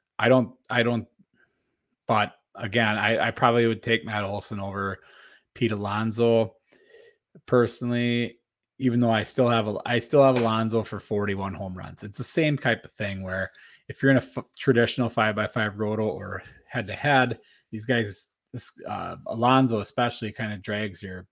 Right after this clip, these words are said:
batting average down a little bit. Um, only a small handful of stolen bases.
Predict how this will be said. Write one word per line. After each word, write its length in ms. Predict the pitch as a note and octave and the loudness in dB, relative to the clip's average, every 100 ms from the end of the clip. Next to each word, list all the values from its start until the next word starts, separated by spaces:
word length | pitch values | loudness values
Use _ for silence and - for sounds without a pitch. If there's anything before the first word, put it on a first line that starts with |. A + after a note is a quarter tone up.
| _ | _
batting 320 | - G#2+ G#2 G2+ | -6 -4 -4 -4
average 320 | G2 G2+ - | -6 -8 -8
down 200 | G2 G2 | -8 -6
a 80 | G2+ | -8
little 200 | G2 G2 | -10 -6
bit. 240 | G2+ G2 _ _ _ _ _ _ _ _ - | -6 -6 _ _ _ _ _ _ _ _ -20
Um, 320 | C3+ B2 A2+ | -16 -14 -12
only 320 | - B2 B2 G2+ | -2 2 2 2
a 60 | |
small 420 | - - A#2 A2+ | -2 -2 0 0
handful 460 | G#2+ G#2+ G#2 - G#2+ | 0 -2 -4 -6 -6
of 60 | G2+ | -6
stolen 340 | - G#2 G2+ | -6 -6 -6
bases. 680 | F#2 F#2 - F#2+ F#2 - | -6 -8 -8 -12 -12 -12